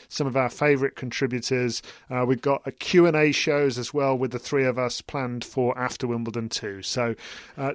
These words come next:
do become a friend of the Tennis Podcast, and we'll try to make it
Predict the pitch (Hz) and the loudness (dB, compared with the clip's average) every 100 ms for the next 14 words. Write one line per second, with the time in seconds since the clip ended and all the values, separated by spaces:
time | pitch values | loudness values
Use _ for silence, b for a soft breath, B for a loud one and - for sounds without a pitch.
0 | - 175 202 190 170 147 - 147 131 120 | 6 8 8 6 -2 -4 -2 -2 -2 -4
1 | 139 131 - 143 123 139 135 - 123 123 | -6 -6 -4 -6 -4 -6 -4 -6 -6 -4
2 | 120 - 135 123 120 120 - 127 | -6 -4 -2 -2 -4 -6 -8 -12